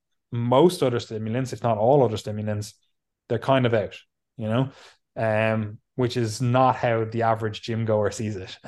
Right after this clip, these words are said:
<laughs> The average gym goer sees, "Oh, I'm training at six or seven o'clock. Cool. Pre-workout, thirty, forty minutes beforehand," right? Which also brings me to the next point, which is for caffeine to be really effective,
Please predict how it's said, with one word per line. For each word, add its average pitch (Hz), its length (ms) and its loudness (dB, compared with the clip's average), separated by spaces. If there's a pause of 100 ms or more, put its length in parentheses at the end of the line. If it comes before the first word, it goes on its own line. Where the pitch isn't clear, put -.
(300)
<laughs> 160 560 2 (680)
The 123 100 0
average 139 360 6
gym 131 200 0
goer 117 280 4
sees, 110 380 -6 (160)
"Oh, 214 220 8
I'm 208 120 6
training 175 280 2
at 139 140 2
six 156 200 -6
or 143 60 2
seven 147 240 0
o'clock. 185 300 0 (360)
Cool. 180 340 2 (100)
Pre-workout, 170 760 2 (440)
thirty, 165 220 2
forty 165 300 0
minutes 165 240 -4
beforehand," 123 560 -2 (140)
right? 143 240 -2 (320)
Which 123 160 0
also 127 180 4
brings 120 200 2
me 113 80 -2
to 113 60 -2
the 113 60 -2
next 123 240 -2
point, 117 220 -4
which 113 160 -6
is 107 160 -4 (280)
for 120 120 -6
caffeine 127 400 2
to 120 120 -2
be 113 200 -2
really 160 320 4
effective, 123 480 0